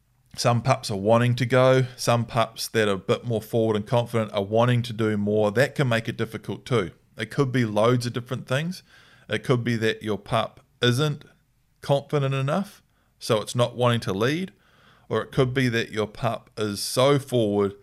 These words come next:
and confident that it's looking at this little area that you're working in and it's getting bored, so it's looking back to you more,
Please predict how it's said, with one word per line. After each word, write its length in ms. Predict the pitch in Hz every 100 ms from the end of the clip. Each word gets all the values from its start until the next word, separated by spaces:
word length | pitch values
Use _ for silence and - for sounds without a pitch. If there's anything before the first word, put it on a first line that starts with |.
| _ _ _ -
and 180 | 113 -
confident 600 | 127 120 - 107 104 -
that 120 | 104
it's 120 | -
looking 300 | 131 131 117
at 80 | -
this 160 | 104 120
little 280 | 120 107 -
area 640 | 110 123 117 107 98 104 _ _ _ _ _ -
that 360 | 113 104 101 -
you're 160 | 113
working 520 | 98 101 117 123 120 104
in 260 | 98 95 -
and 140 | 101
it's 140 | 98
getting 300 | - 113 101
bored, 500 | 95 117 135 107 98
so 160 | - 104
it's 140 | 101
looking 280 | 113 107 107
back 260 | 104 110 -
to 100 | 98
you 440 | 98 127 101 95 101
more, 540 | 107 123 110 87 139